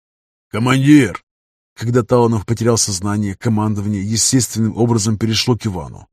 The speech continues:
Даже Басалаев признал его верховенство. «Что дальше?»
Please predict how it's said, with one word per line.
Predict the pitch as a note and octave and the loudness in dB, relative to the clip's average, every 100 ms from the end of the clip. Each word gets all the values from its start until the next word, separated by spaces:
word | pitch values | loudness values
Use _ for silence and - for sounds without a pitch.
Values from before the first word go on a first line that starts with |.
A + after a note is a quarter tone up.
| - | -4
Даже | A#2 G#2 A#2 | -2 0 0
Басалаев | B2 - C3 A2 F#2 | 0 2 2 0 -2
признал | - G#2+ G#2+ G#2 | -4 -4 -2 -2
его | G#2 A2 | -2 -2
верховенство. | G2+ F#2+ A#2 A2 F2 - B1+ A1+ - _ _ - | -2 -4 -6 -6 -6 -8 -10 -18 -20 _ _ -12
«Что | - B2 C#3 | -4 2 4
дальше?» | C#3+ C3+ G#2 - B1 | 6 4 2 -4 -10